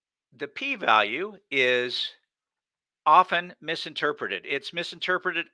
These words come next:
all the time in dozens of ways. I'll illustrate for you, uh,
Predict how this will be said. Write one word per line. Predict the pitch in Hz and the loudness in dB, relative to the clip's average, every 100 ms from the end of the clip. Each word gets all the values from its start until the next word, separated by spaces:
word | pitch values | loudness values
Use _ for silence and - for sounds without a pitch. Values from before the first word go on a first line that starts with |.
| _ - | _ 0
all | 165 202 | 2 2
the | 208 | 0
time | 165 156 156 147 | 2 4 4 0
in | 139 | -6
dozens | 131 147 156 151 | 2 2 0 -8
of | 131 | -8
ways. | 101 101 82 55 - _ - - | -4 -4 -4 -10 -20 _ -20 -4
I'll | 120 139 - | 0 0 0
illustrate | 202 175 - 131 110 104 _ _ | -2 0 0 2 0 -2 _ _
for | - 127 | -8 -4
you, | 110 101 143 254 240 _ _ _ _ _ - | -4 -4 -4 -6 -10 _ _ _ _ _ -2
uh, | 110 123 | 2 2